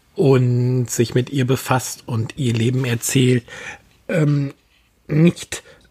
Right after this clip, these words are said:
funktioniert, weil halt sehr viel Persönliches mit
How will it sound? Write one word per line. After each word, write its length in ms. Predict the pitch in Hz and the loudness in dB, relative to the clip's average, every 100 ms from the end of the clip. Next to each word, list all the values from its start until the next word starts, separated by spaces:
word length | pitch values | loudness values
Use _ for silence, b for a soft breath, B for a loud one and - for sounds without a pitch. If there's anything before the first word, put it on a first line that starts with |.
| _ _ | _ _
funktioniert, 960 | - - 170 185 - 151 151 170 - 139 | -10 2 2 2 0 0 2 2 2 0
weil 200 | 143 135 | 0 0
halt 200 | 151 - | -2 -2
sehr 200 | 143 147 | -2 0
viel 140 | 156 | 0
Persönliches 800 | - 135 127 143 151 170 156 - _ B B B | 2 0 0 2 2 2 0 -4 _ B B B
mit 220 | 147 151 | 0 0